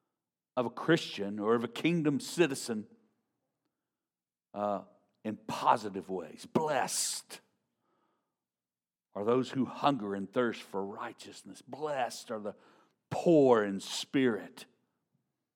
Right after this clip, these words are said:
And then he gives some positive affirmation, some positive thing that they receive. He's speaking of us as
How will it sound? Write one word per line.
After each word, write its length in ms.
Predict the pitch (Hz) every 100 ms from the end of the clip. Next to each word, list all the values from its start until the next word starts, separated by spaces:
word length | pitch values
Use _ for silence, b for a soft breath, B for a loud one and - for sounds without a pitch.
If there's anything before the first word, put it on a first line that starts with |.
| _ _ _ _ _ _ _ _ _ _ _ _ _ _ _ _ _ _ _
And 100 | 113
then 180 | 123 143
he 60 |
gives 260 | 139 147 143
some 240 | 156 120 - - _ -
positive 680 | - 147 156 135 123 101 - _ _ _ _ _ _ _ _ _ _ _
affirmation, 800 | 131 135 135 135 139 131 - 101
some 380 | - 120 - - - _ _
positive 560 | - - 156 131 123 117
thing 380 | - 147 147 123
that 200 | 117 110
they 260 | 135 123 101 b b b _
receive. 840 | 113 107 - 135 120 80 78 - - - _ _ _ _ _ _ _ _ _ _ _ _ _
He's 80 | -
speaking 400 | - 185 147 151
of 100 | 147
us 180 | 151 -
as 200 | 135